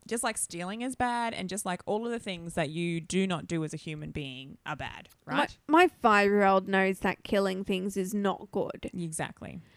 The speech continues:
Speaker 2: Like, let's be, let's be really, really fucking real here.
Speaker 1: Mm-hmm.
Speaker 2: That's not good enough
Speaker 1: Nope.
Speaker 2: justice system.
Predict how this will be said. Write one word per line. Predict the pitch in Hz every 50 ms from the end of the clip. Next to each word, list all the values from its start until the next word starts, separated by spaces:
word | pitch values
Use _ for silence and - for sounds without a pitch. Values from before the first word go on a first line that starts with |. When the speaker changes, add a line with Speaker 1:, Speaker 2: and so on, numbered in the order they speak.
| - - _ _ -
Speaker 2:
Like, | 285 302 302 294 302 -
let's | 302 339 349 - -
be, | - - 311 302 - -
let's | - 285 330 330 302 - -
be | - - 349 339 320 302 285 214 120
really, | 226 226 208 208 202 208 226 262 285 294 302 302 294 302 277 262
really | 247 208 202 214 240 247 254 247 247 247 240 226 - - _ -
fucking | 254 226 - - 269 233 220 208
real | 196 196 196 196 196 202 220 269
here. | 269 277 302 311 320 339 370 427
Speaker 1:
Mm-hmm. | - 359 214 208 202 220 240 262 302 294 - _ _ _ _ _ _ _ _ - _ _ _ _ _ _ _
Speaker 2:
That's | 277 262 - - _ -
not | 262 240 214 - - -
good | - 233 214 208
enough | 208 208 190 175 - - - - - -
Speaker 1:
Nope. | 175 180 -
Speaker 2:
justice | 226 233 - - 196 185
system. | - - 208 208 - - - 262 302